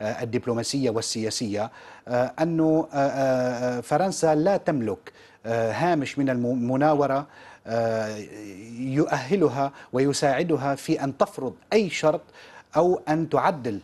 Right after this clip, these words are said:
بالأجندة الأمريكية. فالولايات المتحدة الأمريكية هي التي تضع الأجندة دون مشاركة أحد،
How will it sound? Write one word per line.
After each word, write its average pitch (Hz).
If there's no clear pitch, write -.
بالأجندة 127
الأمريكية. 107
فالولايات 139
المتحدة 147
الأمريكية 131
هي 175
التي 123
تضع 117
الأجندة 127
دون 151
مشاركة 131
أحد، 143